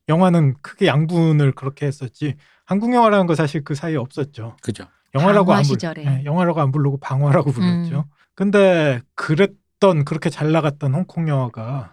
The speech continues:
Speaker 1: 지금은 사실 지금의 위상을 이렇게 생각해 보면 참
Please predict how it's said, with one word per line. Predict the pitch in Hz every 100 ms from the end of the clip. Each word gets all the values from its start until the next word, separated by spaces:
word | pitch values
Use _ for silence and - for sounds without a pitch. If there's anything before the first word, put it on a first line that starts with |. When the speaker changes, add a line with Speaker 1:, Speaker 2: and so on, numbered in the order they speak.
| _
Speaker 1:
지금은 | - 143 143 165 156 151 147 143
사실 | 156 143 139 127
지금의 | 147 143 147
위상을 | 135 143 143
이렇게 | 139 135
생각해 | 160 160 143 139
보면 | 131 120 123 123
참 | - - 170